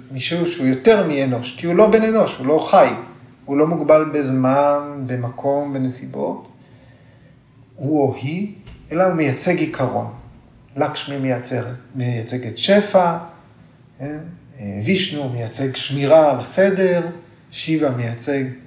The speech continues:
אה, חורבן, הרס, אה, יצירת מקום לדבר חדש, ברמה מייצג בריאה. כן? כל אישיות כזאת מייצגת איזשהו עיקרון, איזשהו פן של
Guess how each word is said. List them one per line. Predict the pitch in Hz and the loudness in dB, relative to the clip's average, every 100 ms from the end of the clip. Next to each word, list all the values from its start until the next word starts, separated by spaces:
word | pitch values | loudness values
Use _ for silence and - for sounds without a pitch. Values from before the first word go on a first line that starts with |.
| - | -14
אה, | 120 117 113 117 120 - - | -8 -8 -8 -10 -12 -16 -18
חורבן, | - 127 117 156 180 - 131 - | -6 -4 2 2 4 0 -4 -4
הרס, | 165 185 175 160 - - - - - - _ _ 127 123 | 2 2 2 0 -4 -10 -16 -20 -20 -20 _ _ -14 -10
אה, | 127 - - | -8 -8 -10
יצירת | 139 127 - 156 156 156 147 | -6 -4 0 4 4 4 -2
מקום | 123 - 156 151 131 | -4 -2 -2 -2 -4
לדבר | 127 123 120 127 131 127 143 | -4 -4 -8 -10 -6 2 4
חדש, | - 123 120 185 175 - - - - - | 2 -4 2 2 2 -4 -10 -16 -20 -8
ברמה | 135 170 190 | 4 4 4
מייצג | 165 131 - 139 127 | 0 -4 -4 -6 -4
בריאה. | 135 123 - 104 - - - - - - - | -4 -4 -4 -6 -8 -20 -20 -20 -20 -20 -18
כן? | 170 180 180 | -10 -10 -2
כל | 202 220 220 | 2 4 2
אישיות | - 160 160 165 | -2 0 0 0
כזאת | - 139 127 151 196 - - - - | -4 -4 0 0 -2 -6 -20 -20 -14
מייצגת | 135 131 214 240 226 | -10 -8 -6 -6 -4
איזשהו | 160 220 233 | -6 -6 2
עיקרון, | 254 254 233 262 240 131 | 2 4 4 6 4 0
איזשהו | 127 196 - 214 208 202 180 - - | -6 -8 -8 -2 0 -2 -4 -12 2
פן | 214 214 160 123 123 - - - _ _ _ _ | 4 4 -4 -8 -12 -18 -20 -20 _ _ _ _
של | - 147 | -6 -2